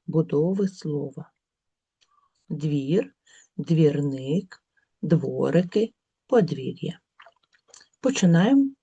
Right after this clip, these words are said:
з корня. В усіх словах корінь двір. Двір. Двір. Тут відбулося чергування і на О.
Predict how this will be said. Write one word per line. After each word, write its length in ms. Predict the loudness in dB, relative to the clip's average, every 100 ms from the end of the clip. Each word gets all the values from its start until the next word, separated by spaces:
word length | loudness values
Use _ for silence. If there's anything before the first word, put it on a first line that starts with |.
| _ -20
з 120 | -14
корня. 540 | 0 0 0 -6 -10 -14 _ _ _ _ _ _ _ _ _ _
В 100 | 2
усіх 460 | 4 4 -2 -8 -10 _ _ _ _ _ _ _ _ _ -20 _
словах 560 | -6 0 0 2 0 0
корінь 520 | 0 4 4 4 0 -4 _
двір. 460 | -14 -8 -6 -6 -8 _ _ _ _ _ _ _ _ _ _ _ _ _ _ _ _ _ _ -14
Двір. 540 | -12 -8 -4 -4 -6 -16 _ _ _ _ _ _ -20 _ _ _ _ _ _ _ _ _ -10
Двір. 540 | -10 -10 -6 -6 -6 -12 _ _ _ _ _ _
Тут 260 | -2 2 4
відбулося 680 | 4 4 6 6 6 0
чергування 920 | 0 2 2 0 -2 -2 -4 -8 -10 -4
і 180 | 0 2
на 260 | 2 0 -4 -10
О. 400 | -8 -2 -2